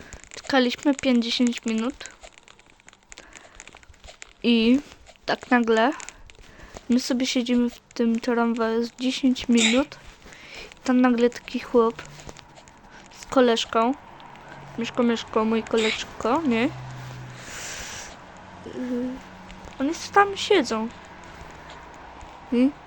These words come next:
siedzą. No i siedzą, bo co, nie można chce siedzieć?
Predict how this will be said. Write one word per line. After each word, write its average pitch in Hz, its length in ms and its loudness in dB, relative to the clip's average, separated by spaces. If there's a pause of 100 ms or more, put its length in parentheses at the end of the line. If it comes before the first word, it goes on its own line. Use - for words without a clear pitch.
(180)
siedzą. 247 460 2 (1700)
No 220 220 -2
i 226 80 0
siedzą, 233 500 2
bo 240 160 -2
co, 233 240 -2
nie 226 180 2
można 226 400 -2
chce 233 220 -8
siedzieć? 233 600 -4